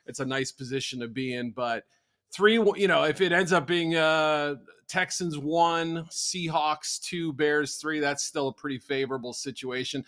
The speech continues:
And we don't know for sure that these quarterbacks are gonna go, you know, at,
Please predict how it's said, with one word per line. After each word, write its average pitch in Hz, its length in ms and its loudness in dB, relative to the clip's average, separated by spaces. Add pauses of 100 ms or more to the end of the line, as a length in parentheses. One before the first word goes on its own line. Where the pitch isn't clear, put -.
(200)
And 202 80 -2
we 285 80 2
don't 339 160 0
know 226 160 6
for 233 160 -4
sure 208 300 -2
that 220 160 -6
these 127 180 -8
quarterbacks 117 640 -4
are - 20 -10
gonna 117 180 -6
go, 117 460 -2 (400)
you 139 140 -2
know, 113 260 -2 (180)
at, 151 160 -4